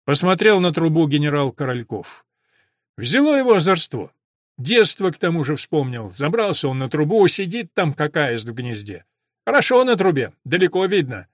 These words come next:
Сидит он здесь с телефонной трубкой, подает вниз по телефону команды. Там внизу у трубы оборудован центр управления огнем. Отсюда команды поступают на батареи. Сидит генерал, увлечен артиллерийским боем.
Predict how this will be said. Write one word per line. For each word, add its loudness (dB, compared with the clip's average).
Сидит -6
он 0
здесь -2
с -8
телефонной -4
трубкой, -10
подает 2
вниз -4
по -4
телефону -6
команды. -10
Там 0
внизу 2
у 4
трубы 2
оборудован 0
центр -4
управления -4
огнем. -8
Отсюда 0
команды -2
поступают -8
на -6
батареи. -8
Сидит 0
генерал, -2
увлечен 0
артиллерийским -6
боем. -8